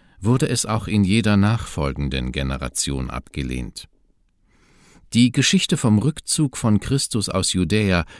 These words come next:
wiederholte sich immer wieder. Als die Reformatoren das Wort Gottes predigten,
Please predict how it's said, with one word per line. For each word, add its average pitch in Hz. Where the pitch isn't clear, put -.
wiederholte 95
sich 78
immer 113
wieder. 76
Als 85
die 101
Reformatoren 92
das 82
Wort 90
Gottes 98
predigten, 104